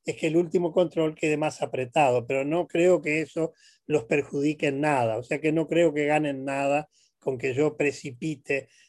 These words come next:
el control primero, ¿verdad? Eh, digo, vam-, vamos a,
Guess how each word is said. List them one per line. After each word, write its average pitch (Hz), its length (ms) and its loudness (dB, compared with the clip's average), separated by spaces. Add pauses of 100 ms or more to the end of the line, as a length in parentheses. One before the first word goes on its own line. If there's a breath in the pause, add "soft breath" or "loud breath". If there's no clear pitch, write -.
(120)
el 131 160 -8
control 131 440 -4
primero, 127 600 -2
¿verdad? 127 340 -4 (340 soft breath)
Eh, 139 220 0
digo, 127 340 -2
vam-, 160 260 0
vamos 185 380 4
a, 170 220 2